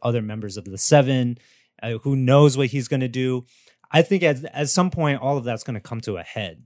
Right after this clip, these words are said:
where, you know, I think he's, uh, probably gonna get confronted by a lot of the supers and also people with new superpowers, courtesy of V twenty-four. And there will be, there will be some sort of, you know,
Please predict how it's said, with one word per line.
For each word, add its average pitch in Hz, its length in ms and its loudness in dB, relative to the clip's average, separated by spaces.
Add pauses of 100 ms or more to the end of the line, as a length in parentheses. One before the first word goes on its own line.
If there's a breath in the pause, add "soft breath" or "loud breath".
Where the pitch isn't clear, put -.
(140)
where, 127 300 4
you 127 260 -2
know, 110 340 -2
I 139 100 0
think 147 220 0
he's, 123 260 -4
uh, 139 200 -8 (140)
probably 135 260 2
gonna 120 180 -2
get 110 160 -6
confronted 139 640 -4
by 127 160 -2
a 123 60 -2
lot 127 180 -2
of 120 60 -6
the 120 80 -2
supers 131 600 -2 (160)
and 143 160 2
also 143 340 6
people 131 760 2
with 120 360 -2
new 113 260 2
superpowers, 101 1040 -6
courtesy 104 360 -6
of 90 80 -12
V 101 120 -12
twenty-four. 92 720 -12 (220)
And 120 340 0 (340)
there 147 160 6
will 151 140 4
be, 139 560 0
there 127 240 -6
will 131 100 -2
be 120 300 -6
some 123 320 -4
sort 127 240 0
of, 110 220 -4 (600)
you 117 100 -6
know, 107 180 -8